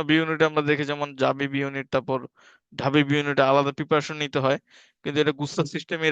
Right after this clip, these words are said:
রাখছে, মানে সায়েন্সের পরীক্ষা দিয়েই তুমি মানবিক শাখায় চলে যেতে পারবা, প্যারা নাই। তো এই সিস্টেমটা চেঞ্জ করা উচিত আর কি।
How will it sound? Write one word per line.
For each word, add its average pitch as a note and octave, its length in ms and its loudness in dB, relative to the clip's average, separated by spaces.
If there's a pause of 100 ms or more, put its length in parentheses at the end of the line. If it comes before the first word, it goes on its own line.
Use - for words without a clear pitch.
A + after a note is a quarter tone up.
রাখছে, C#3 200 -4 (100)
মানে C#3+ 120 -4 (100)
সায়েন্সের C#3+ 420 -2
পরীক্ষা D#3 300 -2
দিয়েই E3+ 200 -2
তুমি D3 180 -10 (1200)
মানবিক C#3 520 2
শাখায় C3 280 0
চলে B2+ 200 0
যেতে B2 220 -8
পারবা, A#2+ 220 -6 (140)
প্যারা B2+ 320 -2
নাই। B2+ 120 -8 (1040)
তো - 100 -14
এই C#3+ 100 -2
সিস্টেমটা E3 400 0
চেঞ্জ E3 160 2 (100)
করা D3+ 200 6
উচিত C#3 240 -8
আর B2+ 140 -2
কি। C#3 80 -6